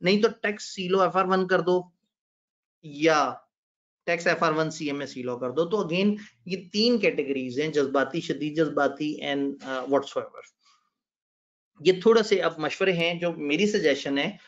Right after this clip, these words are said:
और again, ये मेरी सजेशन है, आपकी अपनी मर्जी है, लेकिन ओवर स्ट्रेच नहीं करना अपने आप को, अपनी कैपेसिटी को देखना है, अपने आप को देखना है।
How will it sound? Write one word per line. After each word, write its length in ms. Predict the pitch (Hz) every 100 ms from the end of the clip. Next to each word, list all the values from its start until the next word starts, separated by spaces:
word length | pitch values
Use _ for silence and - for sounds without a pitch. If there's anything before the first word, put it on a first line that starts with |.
| _
और 100 | 190
again, 280 | 196 190 220
ये 80 | 220
मेरी 200 | 180 214
सजेशन 440 | - 185 160 196
है, 60 | 202
आपकी 220 | - -
अपनी 220 | 143 156
मर्जी 360 | 185 175 165 180
है, 120 | 185
लेकिन 480 | 165 139 185 202 - _ _ 175
ओवर 300 | 180 185 214
स्ट्रेच 440 | - 202 190 -
नहीं 200 | 170 170
करना 260 | 165 156 147
अपने 260 | 143 139
आप 180 | 127 -
को, 260 | 147 175 175 - -
अपनी 300 | 147 - 175
कैपेसिटी 480 | 175 156 143 - 185
को 100 | 185
देखना 340 | 180 170 180 180
है, 120 | 185
अपने 320 | 156 - 143
आप 220 | 131 127
को 100 | 180
देखना 360 | 175 165 175 170
है। 220 | 175